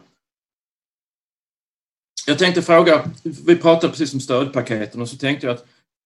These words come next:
det byggs upp en väldigt stor skuld, eh, med de här stödpaketen. Och jag tänkte både i det s-, det svenska fallet, men även i, i E U. Vi har precis ganska nyligen haft en uppgörelse,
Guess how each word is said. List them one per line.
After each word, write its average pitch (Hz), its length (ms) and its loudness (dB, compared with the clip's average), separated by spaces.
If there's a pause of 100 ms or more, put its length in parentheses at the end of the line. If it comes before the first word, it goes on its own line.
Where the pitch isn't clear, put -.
(800)
det 151 80 -8
byggs 147 300 0
upp 156 220 -2
en 113 180 -6
väldigt 117 300 -2
stor 113 200 -8
skuld, 95 440 -6 (1200)
eh, 101 200 -8
med 110 160 -6
de 110 100 -4
här 117 100 -2
stödpaketen. 98 840 -10
Och 117 260 -6
jag 139 140 -2
tänkte 127 220 0
både 139 380 2
i 147 240 -2
det 147 60 -2
s-, 135 220 -6
det 143 140 -4
svenska 135 420 -6
fallet, 101 420 -14
men 113 100 -12
även 135 260 -6
i, 113 100 -10
i 110 500 -14
E 120 200 -8
U. 104 180 -10
Vi 104 80 -16
har 110 80 -14
precis - 340 -14
ganska 110 360 -14
nyligen 101 340 -16
haft 98 240 -20 (720)
en 104 80 -8
uppgörelse, 104 720 -8